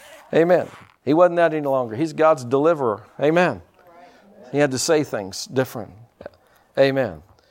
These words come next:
Abram changed his name to Abraham. He had to talk different. He had to say things different.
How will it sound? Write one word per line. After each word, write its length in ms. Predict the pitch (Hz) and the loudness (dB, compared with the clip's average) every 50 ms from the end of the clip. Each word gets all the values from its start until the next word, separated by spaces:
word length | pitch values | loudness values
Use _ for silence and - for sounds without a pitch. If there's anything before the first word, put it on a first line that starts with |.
| _ _ _ _ _ _ _ _ _ - | _ _ _ _ _ _ _ _ _ 0
Abram 320 | - 120 135 131 139 135 120 | 2 2 2 2 2 0 0
changed 320 | - 165 143 139 139 131 | 2 2 2 2 0 -2
his 140 | 135 127 120 | -4 -2 0
name 220 | 135 131 135 135 | 0 0 2 2
to 160 | 131 131 - | 0 2 2
Abraham. 460 | 131 135 127 127 113 104 107 95 80 - | 2 2 2 2 0 -2 -2 -6 -6 -4
He 80 | 113 131 | -2 -2
had 120 | 139 131 | -2 -2
to 40 | 123 | -2
talk 220 | - 143 131 - | -2 -2 -2 -2
different. 220 | - 110 110 98 98 | -4 -6 -8 -8 -8
He 60 | 104 | -10
had 80 | 135 | -10
to 60 | 123 - | -10 -10
say 200 | - 147 147 135 | -8 -8 -8 -8
things 300 | 127 - 120 110 95 92 | -10 -12 -14 -14 -14 -12
different. 360 | - 98 92 - - - | -12 -12 -12 -14 -18 -20